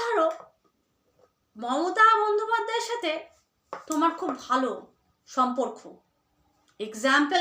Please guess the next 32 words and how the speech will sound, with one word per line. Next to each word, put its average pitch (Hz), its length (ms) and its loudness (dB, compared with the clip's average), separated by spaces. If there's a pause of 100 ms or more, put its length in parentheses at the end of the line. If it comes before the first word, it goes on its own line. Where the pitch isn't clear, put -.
(120)
কিন্তু, 277 240 0 (640)
just 415 300 4 (120)
এক্সাম্পল, 208 460 -2 (1600)
সিরিয়াস 339 420 4
না, 220 140 -6
ক্যাজুয়াল, 269 420 4
just 277 220 -4
বোঝাবার 302 440 4
জন্য 285 180 2
এত 208 160 -6
কিছু। - 160 -14 (380)
তো - 140 -10
সেখানে 415 320 0
তুমি 381 200 0
কি 320 60 2 (180)
পাও, - 120 -2 (100)
কি 311 80 0 (100)
হচ্ছে? - 220 -10 (100)
সেখানে 349 260 -2
তুমি 392 180 2
ভালো 285 120 2 (100)
বেনিফিট 339 420 2
পাচ্ছ, - 200 -8 (560)
সব 339 160 8 (120)
রকম 339 200 4 (180)
তুমি 339 120 2 (100)
সুখ, 320 120 -4 (220)
মানে, 254 140 -4 (100)
আহ, - 420 -6 (100)
সুযোগ 330 240 0 (120)
সুবিধা 254 320 -6
পাচ্ছ। - 180 -14